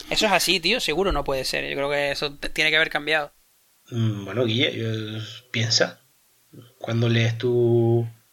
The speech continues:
Speaker 1: Hombre, pero digo que nosotros fue hace veinte años, que con la cantidad que, que
Speaker 2: Ahora no lo sé, vale, es verdad. Vamos a no, no voy a ser injusto, no voy a decir, por, pero
Speaker 1: No, no,
Speaker 2: yo
Speaker 1: ya te has re-,
Speaker 2: estoy
Speaker 1: ya te has retratado, muy bien, no te preocupes, ya has quedado
Speaker 2: Pero
Speaker 1: retratado.
Speaker 2: el, no sé si España ha cambiado mucho en eso. Yo ahora no te podría hablar aquí de Alemania porque yo no doy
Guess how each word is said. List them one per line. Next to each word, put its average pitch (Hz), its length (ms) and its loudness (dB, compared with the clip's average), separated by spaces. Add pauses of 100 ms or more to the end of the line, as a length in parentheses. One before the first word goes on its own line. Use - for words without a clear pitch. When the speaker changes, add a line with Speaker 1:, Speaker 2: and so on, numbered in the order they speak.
(200)
Speaker 1:
Hombre, 147 200 -2
pero 139 180 0
digo 151 180 4
que 147 100 2
nosotros 143 320 -4
fue 175 80 2
hace 170 160 2
veinte 165 280 2
años, 180 280 2
que 131 260 -10
con 127 320 -14
la 123 100 -4
cantidad 131 500 -2
que, 127 320 -6
que 135 80 -4
Speaker 2:
Ahora 127 280 4
no 156 80 2
lo 175 120 4
sé, 139 220 0
vale, 113 280 0
es 107 80 -4
verdad. 110 340 0
Vamos 120 220 2
a 143 40 2
no, 147 120 2 (160)
no 139 80 4
voy 147 80 6
a - 20 -2
ser 151 140 0
injusto, 127 400 0
no 147 140 2
voy 135 80 8
a 131 40 6
decir, 123 380 -2 (120)
por, 117 160 -2
pero 120 380 2 (920)
Speaker 1:
No, 233 100 2
no, 220 80 4
Speaker 2:
yo 170 80 8
Speaker 1:
ya 165 60 6
te 214 80 8
has 185 40 2
re-, 208 80 6
Speaker 2:
estoy 143 60 4
Speaker 1:
ya 214 100 8
te 247 80 4
has 214 60 4
retratado, 180 640 4
muy 143 180 -2
bien, 127 140 0
no - 100 -20
te 170 80 -4
preocupes, 131 460 -4
ya 139 240 -2
has 131 80 -4
quedado 143 340 0
Speaker 2:
Pero 139 160 2
Speaker 1:
retratado. 139 300 4
Speaker 2:
el, 135 560 2
no 139 260 4
sé 180 140 0
si 196 60 2
España 180 320 2
ha - 20 -2
cambiado 147 260 2
mucho 143 260 0
en 120 100 4
eso. 120 220 0
Yo 117 140 2
ahora 131 140 6
no 139 100 0
te 135 120 -2
podría 139 180 4
hablar 135 180 6
aquí 131 240 2
de 135 60 4
Alemania 135 420 4
porque 127 300 -2
yo 123 80 4
no 131 140 6
doy 123 460 4